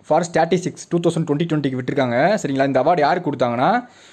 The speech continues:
அதாவது டாக்டர் சக்கரவர்த்தி ரங்கராஜன், இவர் வந்து ஃபார்மர் கவர்னர் of ஆர் பி ஐ, ரிசர்வ் பேங்க் of இந்தியா, அவருக்கு தான் கொடுத்துருக்காங்க.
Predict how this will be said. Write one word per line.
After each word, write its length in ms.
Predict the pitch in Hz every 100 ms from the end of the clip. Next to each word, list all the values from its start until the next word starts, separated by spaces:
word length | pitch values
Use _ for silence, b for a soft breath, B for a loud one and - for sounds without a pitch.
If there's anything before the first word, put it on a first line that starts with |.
| B B
அதாவது 240 | 135 147
டாக்டர் 300 | 143 143 175
சக்கரவர்த்தி 1000 | 170 143 202 202 170 175 - 208 247 247 -
ரங்கராஜன், 580 | 131 139 160 156 139 120
இவர் 200 | 131 156
வந்து 80 | 170
ஃபார்மர் 380 | 151 175 180 139
கவர்னர் 320 | 143 156 156
of 100 | 165
ஆர் 240 | 143 165
பி 120 | 165
ஐ, 160 | 147 127
ரிசர்வ் 240 | - 170 156
பேங்க் 160 | 143
of 80 | 139 131
இந்தியா, 200 | 135 131
அவருக்கு 320 | 156 147 160
தான் 80 | 143
கொடுத்துருக்காங்க. 680 | 143 135 120 131 196 240